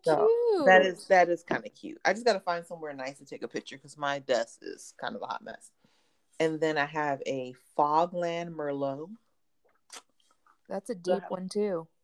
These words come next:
Speaker 1: Zinfandel, Chardonnay, Merlot. My husband will probably drink the Merlot.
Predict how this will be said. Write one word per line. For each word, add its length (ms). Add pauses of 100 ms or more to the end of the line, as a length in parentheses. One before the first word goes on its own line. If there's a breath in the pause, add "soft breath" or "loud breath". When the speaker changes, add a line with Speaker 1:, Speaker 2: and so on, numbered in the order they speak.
(280)
Speaker 1:
Zinfandel, 840
Chardonnay, 840 (320 soft breath)
Merlot. 920
My 120
husband 360
will 100
probably 260
drink 260
the 80
Merlot. 440